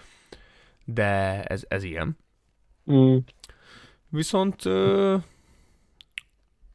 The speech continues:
Speaker 1: azt kell, hogy mondjam, hogy, hogy, hogyha már így beszéltél a pályáról,
Speaker 2: Igen?
Speaker 1: akkor, akkor beszéljünk erről egy kicsit. Főleg, hogy
Speaker 2: Hogy?
Speaker 1: így, ö, felvettük most ezt a témát, így, hogy mi volt veled focin.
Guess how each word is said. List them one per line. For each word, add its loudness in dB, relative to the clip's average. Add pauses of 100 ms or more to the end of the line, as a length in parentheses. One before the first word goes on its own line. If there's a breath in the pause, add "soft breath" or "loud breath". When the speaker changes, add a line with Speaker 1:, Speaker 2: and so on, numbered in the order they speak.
(300)
Speaker 1:
azt -4
kell, -2
hogy 0
mondjam, -4
hogy, -4 (120)
hogy, -4
hogyha -4
már 0
így -4
beszéltél -4
a -6
pályáról, -4 (640)
Speaker 2:
Igen? 4
Speaker 1:
akkor, 0 (680)
akkor -4
beszéljünk -4
erről 0
egy -4
kicsit. -14 (1160)
Főleg, -2
hogy 4
Speaker 2:
Hogy? 6
Speaker 1:
így, -10
ö, -6 (840)
felvettük -6
most -6
ezt -8
a -2
témát, -4
így, -12
hogy -6
mi -4
volt -2
veled -6
focin. -6